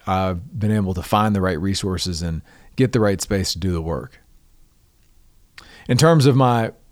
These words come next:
relationship with God, I mean, I'm so grateful with, for some of the things that have been revealed to me over the last year.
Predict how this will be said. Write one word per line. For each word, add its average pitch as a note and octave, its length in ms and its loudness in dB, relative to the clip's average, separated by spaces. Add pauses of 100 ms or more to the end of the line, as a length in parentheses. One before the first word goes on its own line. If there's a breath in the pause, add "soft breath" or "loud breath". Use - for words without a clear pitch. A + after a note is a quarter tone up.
(120)
relationship C3+ 600 2
with A2 200 -2
God, A#2 480 4 (1000)
I - 40 -6
mean, G#2 100 2
I'm G#2 160 0
so C3+ 200 2
grateful B2+ 500 4
with, G#2+ 340 2
for A2 140 -2
some B2+ 260 2
of A2 200 2
the G#2+ 180 4
things B2 320 2
that G#2+ 60 2
have G#2+ 100 0
been G2+ 140 2
revealed A2 520 4
to A2+ 80 -2
me F2+ 220 0
over F#2 200 -2
the F2 80 -2
last E2+ 420 -2
year. C#2 260 -6